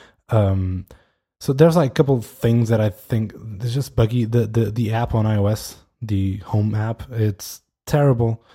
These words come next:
<laughs> in my opinion. Um, and then,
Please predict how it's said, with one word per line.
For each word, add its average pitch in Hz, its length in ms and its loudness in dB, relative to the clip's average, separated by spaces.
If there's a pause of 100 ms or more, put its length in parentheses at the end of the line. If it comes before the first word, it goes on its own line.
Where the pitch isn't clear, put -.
(120)
<laughs> - 240 -20
in 120 100 4
my - 140 0
opinion. 127 580 4 (480)
Um, 120 500 4 (680)
and 147 200 4
then, 175 440 4